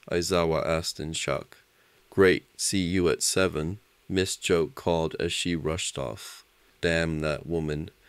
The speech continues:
Aizawa growled in annoyance. "Oh man, that sucks."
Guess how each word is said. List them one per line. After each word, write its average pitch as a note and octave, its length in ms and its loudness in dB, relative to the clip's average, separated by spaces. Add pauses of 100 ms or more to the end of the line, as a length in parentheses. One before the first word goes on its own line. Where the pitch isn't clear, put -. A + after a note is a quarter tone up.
(380)
Aizawa E2+ 580 2
growled D#2+ 540 4
in D#2 160 -4
annoyance. D2+ 720 -4 (420)
"Oh E2 200 0
man, E2 400 -2
that D#2 260 -2
sucks." - 640 -2